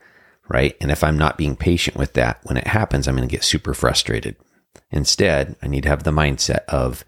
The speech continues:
"This is a process. I'm helping them mature into adulthood."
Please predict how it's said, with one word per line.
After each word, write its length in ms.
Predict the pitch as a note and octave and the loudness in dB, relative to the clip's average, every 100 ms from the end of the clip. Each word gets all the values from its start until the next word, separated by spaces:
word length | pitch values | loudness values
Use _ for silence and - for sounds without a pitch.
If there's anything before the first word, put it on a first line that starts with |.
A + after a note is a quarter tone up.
| _ | _
"This 200 | - D#2 | -6 -2
is 60 | A2 | 0
a 60 | |
process. 720 | F2 - B1+ - C2 A#1+ - - _ _ _ _ _ | 0 0 0 2 0 0 -4 -8 _ _ _ _ _
I'm 180 | - D#2 | -4 -2
helping 400 | D2+ D#2+ - E2 | 2 0 2 2
them 180 | D2+ D2 | 4 2
mature 440 | C#2 - - C#2+ C2+ | 0 -2 0 2 2
into 300 | C#2+ C#2 - | -2 -2 0
adulthood." 640 | C#2 C2+ - - C2+ A1+ | 2 2 0 0 0 0